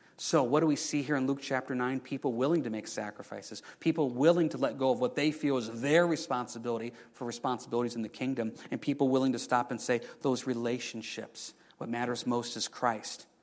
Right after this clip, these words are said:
That's not my calendar. That's not my commitments. It's Christ. That's what we see people doing here in the book of Acts. So when Jesus says, "Go," that's what he means. Changing your mindset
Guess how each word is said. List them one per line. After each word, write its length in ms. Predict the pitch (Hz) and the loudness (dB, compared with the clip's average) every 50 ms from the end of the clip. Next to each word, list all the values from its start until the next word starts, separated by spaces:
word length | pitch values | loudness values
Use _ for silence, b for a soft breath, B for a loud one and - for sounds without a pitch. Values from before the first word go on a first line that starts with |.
| b b b b b | b b b b b
That's 140 | 131 - 147 | -4 0 0
not 160 | 151 139 165 | 0 2 2
my 80 | 160 | 0
calendar. 500 | 151 156 - 147 135 131 127 123 131 135 - - | 0 0 0 0 0 0 0 -2 -4 -6 -8 -10
That's 160 | 120 - - | -8 -2 -2
not 120 | 135 131 | 0 2
my 120 | 147 139 131 | 2 0 0
commitments. 580 | - - 131 123 120 - 120 117 110 - - B B B B | 0 0 0 0 0 -2 -4 -4 -4 -6 -8 B B B B
It's 160 | - - - | -6 -6 -6
Christ. 540 | - - - 143 123 113 - - - - - B B B B B _ | -4 0 4 4 4 4 2 -2 -8 -10 -10 B B B B B _
That's 380 | - 143 139 147 151 - - - | 2 4 4 4 4 2 0 -2
what 80 | 160 | 0
we 100 | 151 139 | 0 0
see 220 | 123 - - 139 131 | -2 -2 -4 -4 -6
people 360 | - - 127 123 - 123 117 | -8 -10 -12 -10 -8 -8 -8
doing 380 | 110 117 127 131 135 147 139 120 | -6 -6 -6 -4 -2 -2 -4 -4
here 320 | 107 113 104 104 104 - B B B B B B | -4 -6 -6 -6 -8 -10 B B B B B B
in 100 | 135 123 | -6 -6
the 80 | 117 113 | -4 -2
book 240 | 117 117 117 120 | -2 -2 -2 -2
of 100 | 120 107 | -4 -2
Acts. 300 | 123 123 123 110 - - | 0 0 0 -2 -4 -4
So 120 | - - 127 | -2 0 0
when 180 | 127 131 123 | 0 0 0
Jesus 340 | - - 147 151 147 170 - | 0 2 2 2 2 2 0
says, 260 | - - 139 113 - - - - - | 2 2 0 0 -2 -6 -12 -10 -4
"Go," 560 | - 127 135 147 156 170 185 190 165 - - - - - - _ _ _ | -2 0 2 4 4 2 2 0 -4 -8 -18 -20 -20 -20 -20 _ _ _
that's 240 | - - - 147 - | -4 -2 -2 0 0
what 80 | 180 160 | 0 2
he 80 | 147 | 2
means. 560 | 143 143 151 143 120 101 104 - - - - - b b b b b b b b | 2 2 2 0 -2 -4 -8 -10 -10 -10 -10 -12 b b b b b b b b
Changing 720 | - - - 165 156 160 170 185 196 160 180 202 202 190 | -4 -2 2 4 6 6 6 4 2 0 0 0 0 0
your 160 | 185 190 190 | 0 2 2
mindset 1160 | 175 160 156 151 151 156 156 151 156 160 165 151 147 - - - - - - - - - - | 2 2 2 2 2 2 2 4 4 4 4 4 2 0 -2 -4 -6 -8 -10 -12 -16 -16 -18